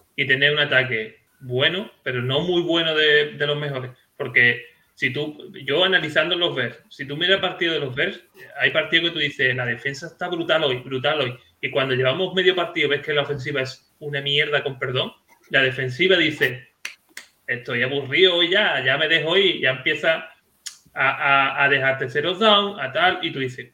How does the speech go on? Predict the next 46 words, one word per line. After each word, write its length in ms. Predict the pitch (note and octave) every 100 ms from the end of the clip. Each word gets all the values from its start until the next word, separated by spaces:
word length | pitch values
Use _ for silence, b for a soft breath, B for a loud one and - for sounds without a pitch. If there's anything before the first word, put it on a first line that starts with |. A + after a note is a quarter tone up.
| _
"Coño, 140 | C#3+ C#3 _ C3 -
te 120 | C3
mantiene 420 | B2 A#2+ C3 C3+
la 100 | E3+
defensa". 560 | F#3+ E3+ F#3 A3 A3 C3
Si 100 | C3+
encima 320 | C3 D3 E3
eres 200 | F3 F3+
capaz 220 | F3+ F#3
de, 300 | F3 E3+ - -
de 100 | E3
tener 340 | E3+ F3 - _ _ -
un 160 | D3+
ataque, 560 | D#3 D#3+ D#3 A#2+ - _ _ _ -
oye, 320 | D#3 A#2 - -
tampoco 260 | A#2+ B2
estamos 240 | C3+ C#3+ C3
pidiendo 320 | C#3 C#3 C#3
el 60 |
mejor, 300 | C#3 C#3+ B2 B2
pero 200 | A#2+ A#2+
buenecito, 760 | B2+ B2+ E3 F#3 A3 A3 - _ _
te 120 | C3+
ganas 240 | A#2+ B2
muchos 300 | E3 E3 A3
partidos. 560 | G#3+ F#3 - G3 - - _
Y 120 | D3
esos 180 | C3+ C#3+
partidos 340 | D#3+ C3 D3+ D#3+
te 80 |
los 120 | F3 E3+
ganas 180 | F3
porque 220 | G#3 G3+ F#3
tu 100 | D#3+
defensa 340 | C#3+ D3 D#3
está 200 | D3 E3
concentrada 580 | E3 E3 E3 E3 F3+ G3
desde 140 | G3+
el 80 | F3+
minuto 400 | D#3+ C#3+ D3 E3+
cero 480 | E3+ G3 F#3+ G#3+ - -
hasta 260 | G3 G#3+
que 80 | G3+
termina 280 | G#3 G3+ G3+
el 60 |
partido, 500 | G3+ F#3+ G#3+ A#3 C4